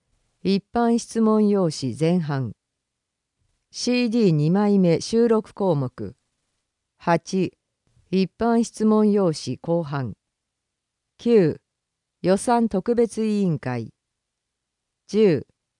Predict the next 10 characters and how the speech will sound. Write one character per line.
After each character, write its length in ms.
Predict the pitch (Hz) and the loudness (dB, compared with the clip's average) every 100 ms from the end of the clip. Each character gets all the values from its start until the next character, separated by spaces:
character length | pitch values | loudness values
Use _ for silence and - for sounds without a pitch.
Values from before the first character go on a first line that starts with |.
| _ _ _ _ - | _ _ _ _ -4
議 200 | 196 233 | 2 4
案 180 | 233 | 2
等 240 | 220 196 175 | -2 -2 0
の 140 | 135 | -2
審 300 | 123 202 208 | -4 0 2
議 140 | 196 190 | 0 0
結 240 | 170 160 - | -4 -6 -8
果。 200 | 120 - _ _ _ _ _ _ _ _ | -12 -12 _ _ _ _ _ _ _ _
十 280 | 165 202 220 | 0 2 4
一、 480 | 196 - - 160 | 0 -6 -6 -6